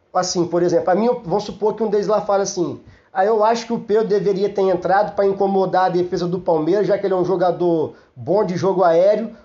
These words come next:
o Flamengo poderia ter usado essa alternativa." Ou não,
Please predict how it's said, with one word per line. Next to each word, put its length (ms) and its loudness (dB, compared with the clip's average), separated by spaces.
o 60 -12
Flamengo 480 0
poderia 360 -2
ter 340 2
usado 320 0
essa 520 0
alternativa." 880 -2
Ou 160 0
não, 420 2